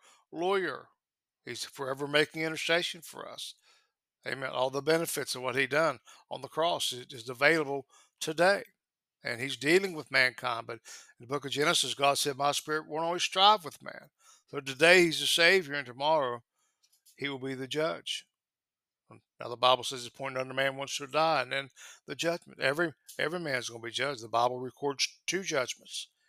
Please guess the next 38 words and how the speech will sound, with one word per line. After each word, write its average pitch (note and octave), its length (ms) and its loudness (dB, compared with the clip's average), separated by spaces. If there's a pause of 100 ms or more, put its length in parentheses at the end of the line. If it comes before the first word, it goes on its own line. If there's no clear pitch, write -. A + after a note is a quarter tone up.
(280)
We B2 100 -8
know B2+ 260 2 (280)
the C3+ 60 -12
judgment C3 360 0
seat C#3+ 200 2
of - 80 -4
Christ, D#3 380 4
where B2+ 180 -4 (280)
the C#3 100 -6
Bema E3 320 2
seat, B2+ 260 -2
where B2 100 -10
the C3 60 -10
Christians D3+ 480 -4
will B2+ 120 -8
be B2 120 -8
judged B2 300 -6
for C3+ 160 -10
their C#3 140 -2
motives, D3 600 0
where, A#2+ 220 -12 (220)
where - 100 -8
their C3+ 100 -4
crowns D#3+ 500 2
will A#2 80 -14
be A#2+ 180 -6
given, A#2 340 -4
and, B2 140 -12 (400)
uh, - 280 -2 (600)
what - 200 -10
the, B2+ 120 -6 (140)
what C3 160 -8
they D3 100 0
did C#3+ 240 4
for D#3+ 120 -4
the D#3 80 -12
Lord, F#3+ 200 -4 (140)
a-, C3 200 0